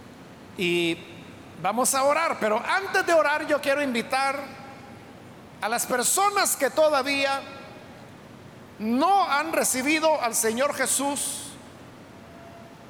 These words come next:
como su Salvador, pero yo le digo, todo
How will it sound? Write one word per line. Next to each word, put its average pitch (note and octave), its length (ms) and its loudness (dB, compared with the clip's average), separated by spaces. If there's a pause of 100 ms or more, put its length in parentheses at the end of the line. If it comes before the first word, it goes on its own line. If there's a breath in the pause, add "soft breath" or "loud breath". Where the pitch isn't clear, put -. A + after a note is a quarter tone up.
como G#3+ 220 0
su G#3+ 120 -4
Salvador, B3+ 800 2 (1500)
pero G3+ 180 0
yo B3+ 120 0
le C#4 140 2
digo, D4 260 2 (360)
todo E4+ 640 4